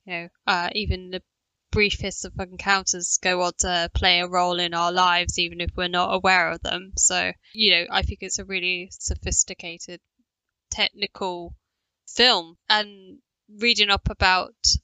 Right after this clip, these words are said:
her, uh, I wasn't aware of her as a director, so brought her to my attention. I'm really, like, keen to go and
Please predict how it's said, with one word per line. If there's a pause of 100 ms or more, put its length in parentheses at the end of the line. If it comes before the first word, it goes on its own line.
(180)
her, (440)
uh,
I
wasn't
aware
of
her
as
a
director,
so (360)
brought
her
to
my
attention.
I'm
really, (360)
like,
keen
to
go
and